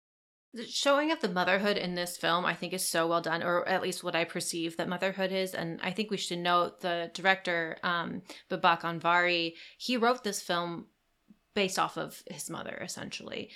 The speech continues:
Um, he grew up in Tehran during this time and did have to, like, go down to the basement and hide from bombs. Um, and he asked his mother, and she was like, "I,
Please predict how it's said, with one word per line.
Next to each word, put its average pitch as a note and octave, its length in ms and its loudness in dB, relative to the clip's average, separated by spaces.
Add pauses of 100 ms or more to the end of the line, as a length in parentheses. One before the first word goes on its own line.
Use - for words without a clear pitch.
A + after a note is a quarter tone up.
(200)
Um, E3+ 280 0
he A3 280 -2
grew F#3+ 240 0
up E3+ 220 2
in E3 320 -6
Tehran D#3+ 720 -2
during E3 340 -8
this E3 220 -8
time D#3+ 480 -4
and D#3+ 220 -10 (260)
did F3+ 160 -2
have E3+ 340 -2
to, F3 160 -4
like, E3 320 -6
go F#3 140 2
down E3+ 220 -2
to - 80 -12
the F3 100 -4
basement E3 480 -4
and E3+ 100 -6
hide E3+ 240 -6
from E3+ 240 -8
bombs. E3+ 560 -4 (480)
Um, F3 320 4
and F3 100 -2
he F3+ 120 -2
asked A3+ 240 4
his F3+ 160 -4
mother, F3 340 0
and D#3+ 200 -4
she - 140 -6
was E3+ 240 -4
like, D#3+ 380 -4
"I, E3+ 420 -4